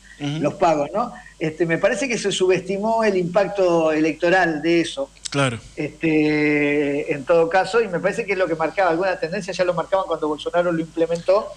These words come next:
Speaker 2: había tenido un crecimiento concreto en, en, en lo electoral. Pero digo, los registros, sería medio contrafáctico hacer,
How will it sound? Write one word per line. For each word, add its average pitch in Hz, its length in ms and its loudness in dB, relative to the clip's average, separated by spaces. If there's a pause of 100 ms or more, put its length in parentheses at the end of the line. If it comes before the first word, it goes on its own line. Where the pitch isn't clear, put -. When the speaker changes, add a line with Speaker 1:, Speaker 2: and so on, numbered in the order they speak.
(420)
Speaker 2:
había 156 300 2
tenido 165 280 0
un 170 80 -2
crecimiento 165 500 -4
concreto 147 500 0
en, 147 100 -4 (100)
en, 147 300 -8 (720)
en 170 160 2
lo 165 80 6
electoral. 165 480 2
Pero 180 200 4
digo, 247 200 2
los 233 180 2
registros, 247 520 0
sería 262 320 0
medio 277 260 -2
contrafáctico 247 680 -2
hacer, 196 380 -2